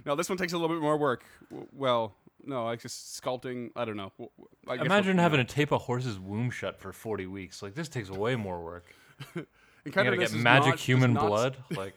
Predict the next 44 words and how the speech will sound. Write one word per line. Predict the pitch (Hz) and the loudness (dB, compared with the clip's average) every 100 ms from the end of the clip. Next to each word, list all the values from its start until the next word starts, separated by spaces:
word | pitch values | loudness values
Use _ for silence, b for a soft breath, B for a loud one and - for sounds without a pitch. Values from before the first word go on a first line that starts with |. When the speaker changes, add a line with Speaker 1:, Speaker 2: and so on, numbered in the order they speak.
| _ | _
Speaker 1:
<laughs> | 165 143 - - _ _ | -12 -12 -14 -20 _ _
Speaker 2:
there's | 117 - | -20 -18
so | - 180 | -14 -8
many | 156 110 | -6 -2
Speaker 1:
Encounter | 175 175 | -2 0
this | 160 156 | -2 -4
does | 143 | 0
Speaker 2:
problems. | |
Speaker 1:
not | 156 - | 0 0
support | 175 - 151 147 - | -2 0 2 2 0
any, | 135 135 135 131 135 | -4 -2 -4 -6 -8
any, | 123 123 123 117 | -8 -8 -6 -6
uh, | 113 | -6
uh, | 107 98 110 110 | -6 -6 -8 -8
attempts | 117 - 123 117 110 | -12 -8 -6 -6 -8
at, | 101 113 | -10 -10
at, | 104 - | -10 -10
uh, | |
uh, | 104 104 - _ - - - | -10 -10 -14 _ -20 -20 -14
trying | - 117 113 | -8 -8 -8
these | 107 98 | -10 -12
experiments. | - 101 85 - - _ | -12 -12 -12 -16 -20 _
Speaker 2:
Not | 135 151 139 | 2 4 4
in | |
this | 135 131 | 0 0
particular | - - 117 113 101 92 | -4 -6 -6 -6 -6 -4
way, | 90 85 92 | -6 -8 -8
no. | 87 87 | -10 -10
We, | 107 107 - | -8 -8 -6
we, | 110 | -8
Speaker 1:
No. | 92 110 | -8 -2
Speaker 2:
we | 123 | -2
disagree | 120 135 117 123 120 | 0 -2 -2 -2 0
with | 107 113 | -2 -8
this | 98 | -12
experiment. | 101 - 95 87 87 87 | -14 -12 -10 -10 -12 -16
Scientifically, | - 117 117 120 117 117 120 113 | -6 -4 -4 -4 -6 -2 0 0
Speaker 1:
Yes. | 110 - b b b b - | -2 -8 b b b b -10
Speaker 2:
we | 113 95 | -6 -4
can | 107 | -4
just | 101 - | -4 -8
talk | - 101 - | -2 -2 -4
this | 95 95 - | -10 -10 -6
out, | 90 85 | -6 -6